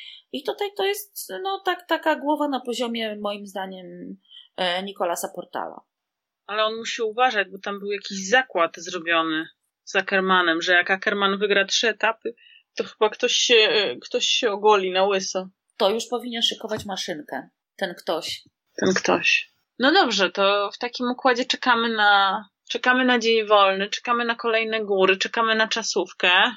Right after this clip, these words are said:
Speaker 2: i miejmy nadzieję, że to już będzie koniec dram.
Speaker 1: No też te dramy, wiesz co, ja tak sobie myślę, że te dramy to też świadczą o tym, że jednak to napięcie w peletonie jest strasznie duże wśród faworytów.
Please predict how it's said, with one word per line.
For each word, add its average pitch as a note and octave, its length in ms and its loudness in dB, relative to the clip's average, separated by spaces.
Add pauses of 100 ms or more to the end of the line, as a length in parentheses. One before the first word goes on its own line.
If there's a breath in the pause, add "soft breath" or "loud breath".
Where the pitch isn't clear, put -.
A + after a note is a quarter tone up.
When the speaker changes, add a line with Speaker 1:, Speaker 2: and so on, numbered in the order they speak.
(140)
Speaker 2:
i A#3 80 -6
miejmy C4 260 0
nadzieję, B3+ 380 2
że B3+ 120 -2
to C#4 100 -6
już B3 120 -4
będzie B3+ 260 -4
koniec B3+ 380 0
dram. F3+ 400 4 (320)
Speaker 1:
No D4 160 0
też D#4+ 240 -2
te D#4+ 100 -4
dramy, C#4 340 2
wiesz A#3+ 180 -4
co, F#4 120 -6
ja F#4 160 -8
tak - 160 -14
sobie B3+ 180 -8
myślę, B3 300 -8
że A#3+ 140 -10
te A#3+ 120 -10
dramy A3+ 300 -4
to B3 100 -10
też A#3+ 140 -8
świadczą A#3 440 -6
o A3 40 -6
tym, A3+ 200 -8
że B3+ 100 -4
jednak A3+ 240 -6
to B3 80 -6
napięcie A3+ 440 -6
w - 60 -20
peletonie A3+ 480 -8
jest C4+ 140 -8
strasznie C4 420 -4
duże D3+ 340 -4 (560 loud breath)
wśród G3 220 -4
faworytów. F#3 800 2